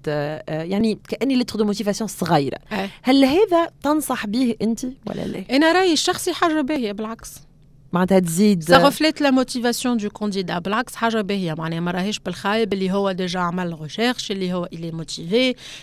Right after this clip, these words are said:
Speaker 2: اللي هو يعمل في effort باش يدز معناها لا كانديداتور متاعو.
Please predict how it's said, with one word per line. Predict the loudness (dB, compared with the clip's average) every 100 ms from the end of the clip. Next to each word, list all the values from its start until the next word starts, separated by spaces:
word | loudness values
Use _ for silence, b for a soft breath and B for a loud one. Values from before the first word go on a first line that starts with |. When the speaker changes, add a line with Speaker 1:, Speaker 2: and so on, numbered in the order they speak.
| B
Speaker 2:
اللي | -2 2
هو | 4 6
يعمل | 6 4 0
في | -6 -8 -8
effort | -4 2 2 2 -4
باش | -6 -6
يدز | -2 -4 -4 -12 -18 -20 -18 -12
معناها | -8 -4 -2 -2
لا | -4
كانديداتور | -6 -8 -6 -6 -8 -10 -10
متاعو. | -8 0 2 2 2